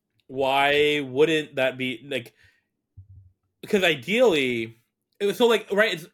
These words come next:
it's a really weird dynamic. New York City First is charged with running this one regional, and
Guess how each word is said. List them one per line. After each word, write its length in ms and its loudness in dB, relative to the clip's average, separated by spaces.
it's 180 -4
a 80 -4
really 300 0
weird 340 -4
dynamic. 600 -6
New 140 -6
York 220 2
City 220 -2
First 460 2
is 680 -2
charged 400 -2
with 200 -6
running 540 -4
this 180 -8
one 240 -4
regional, 680 -6
and 520 -2